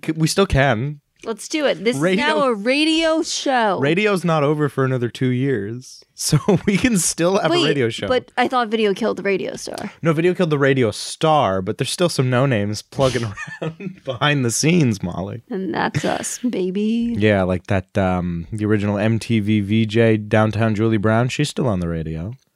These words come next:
Speaker 2: What?
Speaker 1: Yeah.
Speaker 2: Is that English?
Speaker 1: Yeah, eighties on the eights.
Speaker 2: Oh.
Speaker 1: These are all real references.
Speaker 2: Okay.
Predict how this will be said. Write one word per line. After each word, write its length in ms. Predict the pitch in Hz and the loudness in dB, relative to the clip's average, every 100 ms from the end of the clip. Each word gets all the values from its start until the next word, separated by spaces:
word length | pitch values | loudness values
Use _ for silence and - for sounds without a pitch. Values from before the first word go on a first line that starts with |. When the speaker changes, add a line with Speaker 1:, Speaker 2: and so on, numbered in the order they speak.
| _ _ _ _ - - | _ _ _ _ -16 -6
Speaker 2:
What? 180 | - - _ _ - | -6 -6 _ _ 0
Speaker 1:
Yeah. 200 | 156 104 | 2 4
Speaker 2:
Is 60 | |
that 140 | 254 294 | 2 2
English? 400 | 311 339 - - - | 0 -2 -6 -10 0
Speaker 1:
Yeah, 180 | 202 | 2
eighties 320 | 107 131 131 127 | 4 4 4 2
on 140 | 131 | 2
the 120 | 127 | 4
eights. 460 | 123 160 - - - _ _ _ _ _ - | 2 0 -6 -20 -20 _ _ _ _ _ -2
Speaker 2:
Oh. 300 | 294 180 - - | 0 -2 -6 0
Speaker 1:
These 180 | 214 190 | 2 4
are 60 | 143 | 4
all 100 | 110 | 4
real 140 | 104 | 2
references. 720 | 98 92 71 - - 104 - _ _ _ _ _ _ _ _ 302 | 0 -2 -8 -14 -16 -18 -20 _ _ _ _ _ _ _ _ 0
Speaker 2:
Okay. 380 | 339 240 190 | 2 2 0